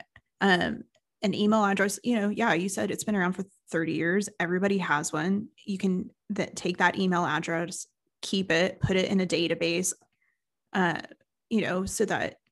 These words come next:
even if your mark-, email marketing platform went away, you know, like, let's step away from the social media part of it.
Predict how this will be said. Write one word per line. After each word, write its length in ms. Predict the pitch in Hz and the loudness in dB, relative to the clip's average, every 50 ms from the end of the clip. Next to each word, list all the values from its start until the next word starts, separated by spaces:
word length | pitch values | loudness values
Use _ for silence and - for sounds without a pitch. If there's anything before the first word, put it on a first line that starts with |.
| _ _ _ _ - | _ _ _ _ -2
even 240 | 220 220 220 247 247 | 0 2 2 2 2
if 300 | 240 226 - - - _ _ _ _ _ _ _ _ _ _ _ - | 2 0 -4 -8 -20 _ _ _ _ _ _ _ _ _ _ _ 0
your 100 | 190 190 | 0 2
mark-, 420 | 185 202 214 - - - - - | 4 6 6 4 4 2 0 0
email 280 | 262 320 403 247 190 180 | 2 4 4 4 4 4
marketing 400 | 170 147 175 - 185 156 175 170 | 2 0 -2 -2 -6 -8 -6 -2
platform 460 | - 156 110 - - - 160 - - | 0 0 0 0 -2 -4 -6 -6 -6
went 120 | - - | -6 -6
away, 280 | - - - - - 190 | -4 -4 -4 -4 -2 -2
you 100 | 190 185 | -2 0
know, 120 | 175 170 180 | 0 0 -2
like, 220 | 180 180 180 - _ _ _ 196 | -2 -2 -4 -8 _ _ _ -10
let's 280 | 196 196 - - - _ _ _ _ _ _ - | -10 -10 -12 -14 -18 _ _ _ _ _ _ -14
step 300 | - - - 202 202 208 | -8 -4 -4 -2 0 0
away 120 | 196 196 | 0 0
from 160 | 196 202 196 | 0 -2 -4
the 80 | 180 185 | -4 -4
social 280 | - 190 185 - 185 | -4 -4 -4 -2 -2
media 240 | 185 202 226 226 196 | 0 0 2 0 0
part 180 | - - 170 165 | 0 -2 -4 -4
of 60 | 160 | -2
it. 260 | 160 170 175 - - | -2 -4 -4 -4 -8